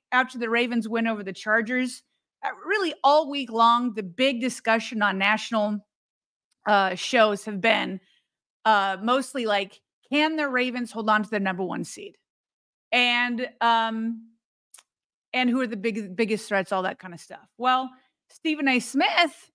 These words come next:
he starts to say, "You know what? Yeah, I think the Ravens are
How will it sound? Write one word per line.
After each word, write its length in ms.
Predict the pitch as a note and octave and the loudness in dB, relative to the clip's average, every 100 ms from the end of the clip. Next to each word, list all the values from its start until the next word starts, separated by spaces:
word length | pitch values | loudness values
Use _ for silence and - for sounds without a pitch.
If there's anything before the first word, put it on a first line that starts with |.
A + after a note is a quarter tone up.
| _ _ _ _ | _ _ _ _
he 180 | - D#4+ | -2 -2
starts 320 | - F4+ C#4 | 2 0 0
to 100 | D4+ | -4
say, 180 | B3+ D#4 | 6 6
"You 140 | D4+ F4+ | 6 2
know 160 | F4 | 4
what? 200 | D#4 F#4 D5 _ _ _ _ _ _ - | 4 4 0 _ _ _ _ _ _ 2
Yeah, 200 | C4+ F#4 | 6 6
I 100 | F4 | 4
think 220 | G4 F#4 | -4 -8
the 80 | F4+ | -2
Ravens 400 | F4 E4+ E4+ C#4 | 0 0 2 6
are 480 | C#4+ G4+ F#4+ F3 | 6 6 4 -4